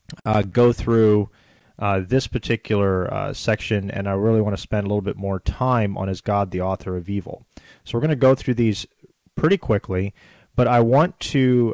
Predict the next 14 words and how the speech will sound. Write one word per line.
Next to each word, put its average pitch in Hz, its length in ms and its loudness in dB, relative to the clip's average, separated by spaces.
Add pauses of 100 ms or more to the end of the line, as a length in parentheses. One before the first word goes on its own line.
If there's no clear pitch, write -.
uh, 104 220 0
first - 340 -2
of 113 100 -2
all, 104 140 4
before 104 340 0
I 120 100 2
jump 107 440 0
into 127 560 -2
this 127 180 0
question, 101 540 -4
does 95 240 -2
regeneration 113 800 0
precede - 560 -8
faith? 104 560 -2